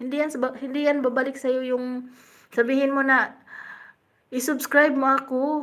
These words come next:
i-ano mo ako, dahil, <laughs> dahil tapos na ako sa'yo." Huwag, huwag yan. Hindi yan babalik. Mm-mm, hindi yan babalik, kuan. Friends. Ayan, natapos na.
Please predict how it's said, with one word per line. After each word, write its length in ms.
i-ano 400
mo 100
ako, 280
dahil, 400
<laughs> 560
dahil 200
tapos 320
na 160
ako 120
sa'yo." 320
Huwag, 320
huwag 280
yan. 320
Hindi 240
yan 160
babalik. 600
Mm-mm, 480
hindi 160
yan 120
babalik, 440
kuan. 400
Friends. 600
Ayan, 240
natapos 560
na. 240